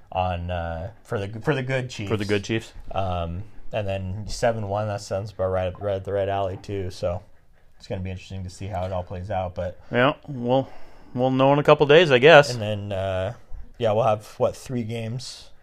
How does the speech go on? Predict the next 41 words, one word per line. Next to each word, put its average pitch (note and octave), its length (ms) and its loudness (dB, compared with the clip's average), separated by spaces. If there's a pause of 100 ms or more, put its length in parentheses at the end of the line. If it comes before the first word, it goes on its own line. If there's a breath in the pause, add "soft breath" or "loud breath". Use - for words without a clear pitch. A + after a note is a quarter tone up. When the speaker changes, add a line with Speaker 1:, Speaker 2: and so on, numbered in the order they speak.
(500)
Speaker 1:
before G#2+ 360 -2
our G#2 80 -4
next G#2 240 -10
show? G#2+ 440 -4 (800)
Speaker 2:
Four C#3+ 240 4
Speaker 1:
So, A2+ 60 4
Speaker 2:
games. F#2 320 0 (120)
Speaker 1:
four A#2 180 -2
games? B2+ 400 -4 (220)
Speaker 2:
It's G2+ 120 -8
Friday, G2+ 240 2
Saturday, F#2+ 320 2
Sunday. G#2+ 340 -2 (260)
Speaker 1:
Oh, A#2 140 -2
you're A#2 220 0
right. C#3 320 4 (460)
Oh, A#2+ 140 -10
man. G#2+ 360 -8 (120)
Speaker 2:
A A#2 80 -4
lot G2 320 0
to G#2+ 100 -8
talk A2+ 160 6
Speaker 1:
A - 20 10
lot D3 140 12
Speaker 2:
about. D#3 100 8
Speaker 1:
of D3 60 12
hockey F3 200 10
this C3 160 -6
next C3+ 220 0
weekend. C#3+ 480 2
Speaker 2:
We'll G#2+ 140 -4
have A2 140 2
a G#2 40 -2
lot A2 220 4
to A#2+ 60 -14
talk C3+ 240 4
about. G2+ 300 2
Speaker 1:
Yeah. A2 240 -2 (800)
And A2 160 -6
then, A2 240 -4
uh, G#2+ 420 -2